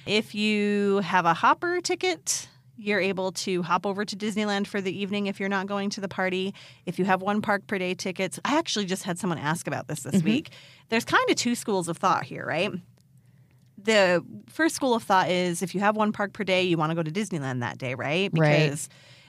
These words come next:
Speaker 1: you have to leave D C A at six o'clock. Other people are gonna start filtering in at three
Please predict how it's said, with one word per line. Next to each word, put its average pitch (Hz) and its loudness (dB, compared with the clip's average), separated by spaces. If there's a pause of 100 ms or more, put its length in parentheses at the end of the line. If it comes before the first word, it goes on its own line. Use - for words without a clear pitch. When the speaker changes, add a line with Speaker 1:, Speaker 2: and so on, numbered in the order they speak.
(240)
Speaker 1:
you - 0
have 160 0
to 180 0
leave 214 -2
D 220 -2
C 214 -2
A 202 4
at 202 -2
six - -10
o'clock. 180 4 (440)
Other 190 2
people 190 -2
are - 2
gonna 185 0
start 165 -4
filtering 175 -2
in 170 0
at 143 -6
three 175 0